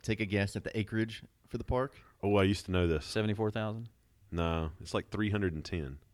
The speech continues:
Speaker 1: Ooh, close.
Speaker 3: Acres?
Speaker 1: You're both way off by, like, a hundred thousand.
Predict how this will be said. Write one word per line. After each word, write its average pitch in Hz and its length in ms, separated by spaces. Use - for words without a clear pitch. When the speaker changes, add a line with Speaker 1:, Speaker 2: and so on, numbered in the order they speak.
Speaker 1:
Ooh, 104 280
close. 104 160
Speaker 3:
Acres? 233 340
Speaker 1:
You're 113 140
both 110 220
way 107 200
off 98 300
by, 95 120
like, 82 220
a 101 40
hundred 98 240
thousand. 95 440